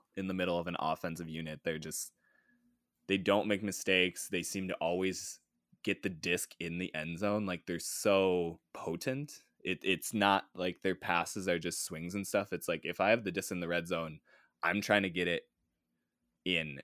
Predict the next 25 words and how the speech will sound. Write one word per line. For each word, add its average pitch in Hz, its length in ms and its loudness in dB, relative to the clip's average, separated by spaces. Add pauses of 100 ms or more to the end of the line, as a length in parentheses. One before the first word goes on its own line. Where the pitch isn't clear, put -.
as 90 180 0
quickly 87 360 -2
as 73 100 -6
possible. - 680 -8
Like, 85 160 -4
there's 95 180 -2
no, 110 560 8
there's 98 240 -2
no 123 340 4
cute 107 340 -4
stuff - 240 -4
from 82 240 -10
them. - 240 -14 (480)
Uh, 82 320 4
and 92 200 0
that, 90 200 2 (160)
that, 98 200 8
like, 90 200 4 (720)
almost, 104 260 4
like, 92 140 4
violence 85 680 -2 (320)
<laughs> - 320 -14
to 156 140 10
their 127 180 12
game, 98 500 2